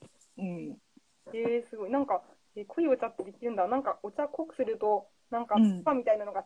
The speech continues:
Speaker 2: 沈殿してる味がするようなイメージがある。
Speaker 1: あー、でもそういう濃さじゃないんだよね。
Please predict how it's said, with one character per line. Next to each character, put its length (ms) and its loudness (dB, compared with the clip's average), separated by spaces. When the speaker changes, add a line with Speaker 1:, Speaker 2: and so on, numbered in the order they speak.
Speaker 2:
沈 140 -12
殿 160 -2
し 40 -8
て 80 0
る 80 4
味 140 0
が 100 0
す 80 -10
る 120 -6
よ 140 2
う 40 -4
な 80 -2
イ 80 -6
メ 120 -10
ー 40 -12
ジ 80 -10
が 300 -6
あ 100 -4
る。 240 -6
Speaker 1:
あ 640 2
ー、 20 0
で 100 6
も 220 6
そ 240 2
う 60 6
い 80 6
う 60 4
濃 120 4
さ 160 2
じ 60 0
ゃ 60 2
な 120 -2
い 40 -4
ん 80 -4
だ 80 -2
よ 120 -6
ね。 240 -10